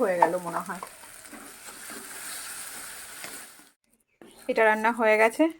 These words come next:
একদম শুকনো শুকনো করে নিয়েছি। আর এবার এটাকে থালাতে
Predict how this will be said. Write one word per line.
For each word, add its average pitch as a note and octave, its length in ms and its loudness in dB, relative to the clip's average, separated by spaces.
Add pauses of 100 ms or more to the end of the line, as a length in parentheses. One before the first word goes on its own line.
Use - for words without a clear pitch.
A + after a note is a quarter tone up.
(120)
একদম - 300 -4
শুকনো G#3+ 280 -6
শুকনো A3+ 260 -12
করে A3+ 200 -2
নিয়েছি। A#3+ 320 -2 (1160)
আর G3 80 -12 (220)
এবার B3 340 0 (1300)
এটাকে G#3+ 360 -4 (1000)
থালাতে F#3+ 300 -2